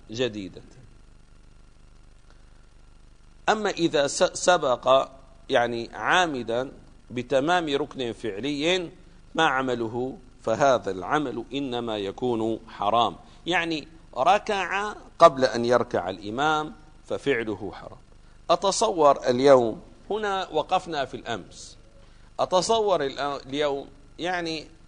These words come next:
الدرس الماضي كان حل عبارة، واليوم كان شرح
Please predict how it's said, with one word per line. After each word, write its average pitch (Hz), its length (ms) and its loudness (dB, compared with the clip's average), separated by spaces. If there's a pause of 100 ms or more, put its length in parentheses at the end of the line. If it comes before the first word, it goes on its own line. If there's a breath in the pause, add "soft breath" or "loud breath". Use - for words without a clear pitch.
الدرس 156 400 -4
الماضي 135 480 -4
كان 117 380 -6
حل 120 400 -6
عبارة، 110 560 2 (840 soft breath)
واليوم 139 580 -2 (320)
كان 131 340 0
شرح 147 520 -2